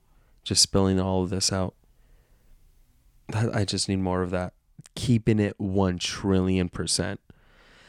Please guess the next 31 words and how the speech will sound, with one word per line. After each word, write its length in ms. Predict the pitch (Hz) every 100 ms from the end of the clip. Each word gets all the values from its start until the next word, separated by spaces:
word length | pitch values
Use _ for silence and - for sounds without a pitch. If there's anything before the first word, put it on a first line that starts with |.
| - -
That's 220 | 104 -
been 200 | 117 110
my, 100 | 113
it's, 200 | 107 -
I 40 |
don't, 320 | 110 113 120 -
I 60 | 110
don't 120 | 117
know 60 |
what 200 | 113 110
it 120 | 107 104
is 200 | 113 117
with 120 | 98
that 180 | 98 98
number, 420 | 98 107 123 139
but 140 | - 101
it's 260 | - 101
in 100 | 104
my, 120 | 98 90 -
it's 160 | 101
been 220 | - 98
in 180 | - 101
my 160 | 101 92
head 380 | 92 90 95 117 - - _ _ _
with 360 | 104 98 98 -
that 180 | 92 82
phrase, 480 | - 76 64 - -
keeping 380 | - 101 101 92
it 180 | 85
one 380 | 85 92 92 87
trillion. 720 | 90 - - 90 80 57 50